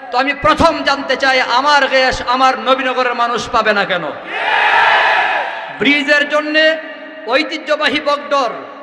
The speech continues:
আমার নবীনগর থেকে বিচ্ছিন্ন। নরসিংহপুর, ফতেহপুর, চিত্রি, চরলাপাং, গৌরনগর এভাবে বিচ্ছিন্ন, চতুর্পাশে উত্তর থেকে পূর্ব বিচ্ছিন্ন, কিছু কিছু ব্রিজের জন্যে আমাদের নবীনগর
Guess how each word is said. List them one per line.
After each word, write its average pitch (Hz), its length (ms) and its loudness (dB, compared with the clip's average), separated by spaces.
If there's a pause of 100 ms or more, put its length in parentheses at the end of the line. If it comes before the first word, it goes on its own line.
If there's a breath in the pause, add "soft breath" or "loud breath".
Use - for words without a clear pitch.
(220)
আমার 294 360 -2
নবীনগর 277 400 -2
থেকে 277 280 -4
বিচ্ছিন্ন। 202 640 -4 (560)
নরসিংহপুর, 277 880 0 (340)
ফতেহপুর, 277 720 -2 (320)
চিত্রি, 294 640 -4 (320)
চরলাপাং, 294 800 2 (240)
গৌরনগর 285 680 0 (360)
এভাবে 294 260 0 (100)
বিচ্ছিন্ন, 262 480 -4 (540)
চতুর্পাশে 302 680 -2
উত্তর - 280 -6 (120)
থেকে 277 180 -2 (120)
পূর্ব 285 240 -6 (140)
বিচ্ছিন্ন, 240 480 -8 (580)
কিছু 302 220 -2 (140)
কিছু 285 180 -10 (120)
ব্রিজের 262 380 -2 (100)
জন্যে 254 280 2 (500)
আমাদের 240 280 0 (120)
নবীনগর 240 400 -4